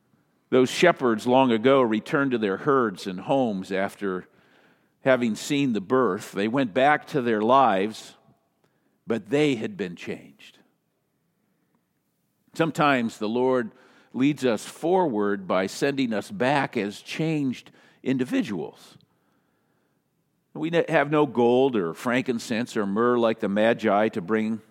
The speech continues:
today, but we do bring ourselves. We can give ourselves over to this mystery of God present with us, this mystery which came into the world that first Christmas night in Jesus Christ.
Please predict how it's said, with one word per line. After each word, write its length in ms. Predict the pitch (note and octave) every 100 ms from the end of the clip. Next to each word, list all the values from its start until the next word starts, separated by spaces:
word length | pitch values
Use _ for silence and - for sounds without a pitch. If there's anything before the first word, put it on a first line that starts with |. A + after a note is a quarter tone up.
| -
today, 440 | G#2+ F#2+ G2 G2+
but 380 | F2+ F#2+ E2+ _ _ -
we 120 | A2+
do 140 | C#3
bring 240 | C3 C3 A#2
ourselves. 760 | F#2+ - E2 A#1 - - - _ _ _ _ _ _ _ _ _ _ _ _
We 160 | - B2
can 540 | - D3 B2+ A#2 G2+ - _ _ _ _ _ _ _ _
give 320 | - E3 F#3+ C3+
ourselves 840 | B2+ B2+ A#2 - C#3 C3 A2+ G2+ -
over 320 | C3+ C#3 C#3
to 180 | - A2+
this 260 | G#2 -
mystery 680 | A#2 C#3 E3+ - - D3 C3
of 180 | A2 G2
God 400 | G#2+ A#2 A2+ F#2
present 500 | - C#3+ B2+ C3 -
with 300 | G2+ A#2+ -
us, 360 | E2 C2+ - -
this 220 | G2+ -
mystery 540 | C3 E3 - B2+ G#2
which 300 | F2+ G2 -
came 340 | - D3 C3+ C3+
into 160 | A#2
the 100 | F#2+
world 440 | F#2 A#2 A#2+ A2+ F2
that 180 | F2
first 320 | - A2 G#2 -
Christmas 540 | - E2+ - F#2 -
night 300 | C#2 C2 A#1 _ _ _ _ _ _ _ -
in 140 | F#2 E2+
Jesus 380 | F#2+ F#2 D#2+
Christ. 560 | - F#2 C2+ A#1+ - -